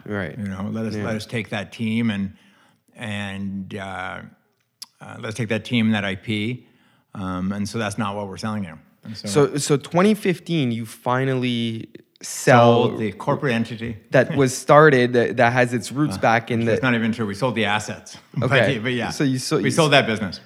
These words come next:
Speaker 1: from that, that basically got off the ground in nineteen ninety-seven, went through all these ups and downs. So, you know, you're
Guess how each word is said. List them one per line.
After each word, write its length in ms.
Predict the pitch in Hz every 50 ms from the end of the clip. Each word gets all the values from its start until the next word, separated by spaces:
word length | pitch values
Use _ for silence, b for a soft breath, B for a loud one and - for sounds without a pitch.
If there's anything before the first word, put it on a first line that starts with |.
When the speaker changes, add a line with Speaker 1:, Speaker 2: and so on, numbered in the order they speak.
| _
Speaker 1:
from 360 | - - 147 139 135 107 107 135
that, 180 | 135 90 - 139
that 280 | 131 123 120 - 127
basically 540 | 120 165 190 175 - 156 143 - - 151 127
got 160 | 123 135 127
off 120 | 127 120 -
the 80 | 131
ground 280 | 120 123 120 120 120 117
in 40 | 117
nineteen 320 | 117 117 117 113 123 120
ninety-seven, 480 | 113 110 110 107 - - 113 110 110 110
went 140 | 107 107
through 140 | - 107 -
all 160 | - 117 117
these 240 | 110 117 107 101 -
ups 260 | - 98 117 - -
and 80 | 117 110
downs. 320 | 110 104 101 95 98 95
So, 140 | - - 117
you 180 | 110 85 62 110
know, 80 | 113
you're 300 | 110 110 107 113 107 87